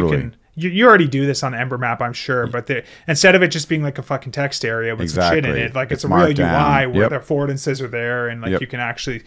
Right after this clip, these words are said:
Speaker 1: Yep.
Speaker 2: see, here's the button to download the source code
Speaker 1: Yep,
Speaker 2: or whatever.
Speaker 1: exactly.
Speaker 2: You know? And that
Speaker 1: Totally.
Speaker 2: stuff can be, like, um,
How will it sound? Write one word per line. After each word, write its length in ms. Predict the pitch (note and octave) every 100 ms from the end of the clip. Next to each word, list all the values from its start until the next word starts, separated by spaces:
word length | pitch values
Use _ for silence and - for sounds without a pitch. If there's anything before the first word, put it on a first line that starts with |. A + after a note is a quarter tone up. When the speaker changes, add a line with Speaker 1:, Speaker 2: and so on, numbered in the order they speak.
| -
Speaker 1:
Yep. 140 | F#3+
Speaker 2:
see, 360 | - C#3+ B2 G2+
here's 180 | D#3 E3+
the 60 | D#3
button 400 | E3 E3+ B2+ A2+
to 80 | B2
download 320 | C3 C#3+ A#2
the 80 | A#2
source 300 | E3+ D#3+ -
code 240 | A#2+ G#2+
Speaker 1:
Yep, 80 | F#2+
Speaker 2:
or 60 | A#2
whatever. 180 | A2 A2
Speaker 1:
exactly. 600 | - C2 - - C2 D2 _ -
Speaker 2:
You 100 | A2+
know? 280 | B2 C#3 C#3 -
And 160 | C#3
that 120 | C#3+
Speaker 1:
Totally. 140 | D3 A#2+
Speaker 2:
stuff 220 | C#3 -
can 180 | B2+ A#2+
be, 240 | B2 B2
like, 340 | A#2+ A#2 A#2 A#2
um, 340 | G#2+ A2+